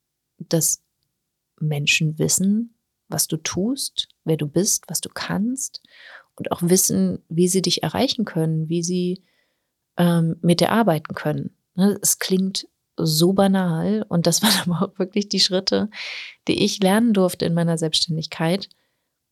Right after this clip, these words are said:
wo teilweise Menschen, die mit mir arbeiten wollten, auf meiner Website gesucht haben und gesagt haben, "Julia,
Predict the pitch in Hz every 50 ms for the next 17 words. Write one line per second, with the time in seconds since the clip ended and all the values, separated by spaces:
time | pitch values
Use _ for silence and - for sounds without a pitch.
0 | _ _ _ _ _ _ _ _ _ _ _ _ _ _ _ - - - 175 190
1 | 190 - 180 185 180 185 180 180 180 185 196 196 - 180 175 175 175 165 - 170
2 | - - 170 165 170 170 170 - 170 160 156 160 165 190 220 247 269 269 269 -
3 | 190 185 175 - - 170 - 185 180 175 175 170 180 - - - - 196 190 -
4 | 202 185 196 202 196 - 190 180 180 175 175 - - - - 180 170 - 185 180
5 | - - - 185 202 214 208 196